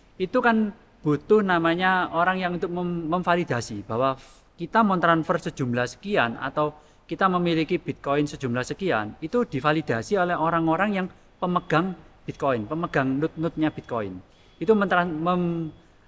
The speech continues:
memverifikasi bahwa kita benar punya Bitcoin sejumlah sekian sama kita bertransaksi sejumlah sekian, itu bukan hack-hackan.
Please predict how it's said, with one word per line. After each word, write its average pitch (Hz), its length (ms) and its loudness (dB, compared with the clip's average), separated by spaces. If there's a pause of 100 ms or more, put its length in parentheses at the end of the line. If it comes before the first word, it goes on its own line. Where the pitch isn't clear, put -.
(180)
memverifikasi 175 800 2
bahwa 135 240 2
kita 151 240 -2
benar 147 400 4
punya 160 340 2
Bitcoin 143 400 -2
sejumlah 120 480 -6
sekian 139 460 -2
sama 160 240 -2
kita 147 240 -2
bertransaksi 131 580 -6
sejumlah 117 320 -6
sekian, 127 380 -4
itu 160 100 -2
bukan 120 300 -4
hack-hackan. 104 480 -6